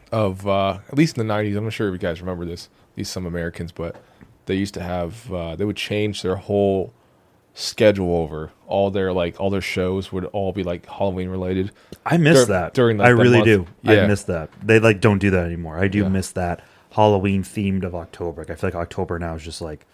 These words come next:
Speaker 2: normal, and then, like,
Speaker 1: Yeah.
Speaker 2: the week of Halloween is when the Halloween stuff comes out, and then that's it.
Speaker 1: Yeah. And it's just, it was weird because it's like, it would always be either late September or, like,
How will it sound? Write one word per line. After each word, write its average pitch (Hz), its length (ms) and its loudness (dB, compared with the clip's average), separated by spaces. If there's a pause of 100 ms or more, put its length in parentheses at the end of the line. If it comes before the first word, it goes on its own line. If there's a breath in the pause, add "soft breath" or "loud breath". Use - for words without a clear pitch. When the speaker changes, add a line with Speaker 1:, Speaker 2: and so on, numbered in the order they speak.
(680 soft breath)
Speaker 2:
normal, 110 640 2
and 104 140 0
then, 101 180 4
like, 101 140 4
Speaker 1:
Yeah. 82 40 -6
Speaker 2:
the 104 60 4
week 101 220 0
of 90 80 -4
Halloween 92 460 0
is 87 100 -6
when 87 120 -6
the 85 100 -6
Halloween 82 400 -4
stuff 82 280 -14
comes 80 220 -14
out, 80 140 -10
and 82 80 -12
then 80 100 -12
that's 80 200 -12
it. 80 160 -12 (240)
Speaker 1:
Yeah. 110 280 4 (440 soft breath)
And 143 100 8
it's 143 100 8
just, 156 140 6
it 147 80 6
was 135 100 6
weird 123 300 6
because 104 220 0
it's 101 140 -2
like, 98 260 4
it 110 60 0
would 110 100 2
always 113 240 4
be 104 120 -2 (100)
either 104 200 0
late 110 240 2
September 110 540 0
or, 92 100 -2
like, 82 220 -6